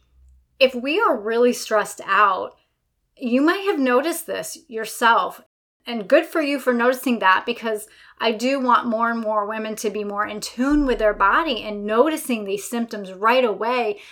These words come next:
so that you can make the changes to help support yourself. So you might find that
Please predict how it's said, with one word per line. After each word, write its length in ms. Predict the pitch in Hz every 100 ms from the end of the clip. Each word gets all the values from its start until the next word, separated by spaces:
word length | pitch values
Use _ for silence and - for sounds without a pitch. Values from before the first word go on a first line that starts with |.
| _
so 180 | - 269
that 220 | 247 247
you 280 | 226 285 311
can 300 | - 247 226
make 260 | 226 240
the 100 | 202
changes 720 | 202 - 247 269 285 208 196
to 160 | - 208 - -
help 200 | 254 254
support 540 | - 208 - 285 285
yourself. 480 | 170 - - - - _ - - - -
So 480 | - - 254 240 240 - _ _ _ _
you 240 | 254 285
might 260 | 349 370 302
find 640 | - 311 392 370 247 226
that 460 | 220 220 214 208 -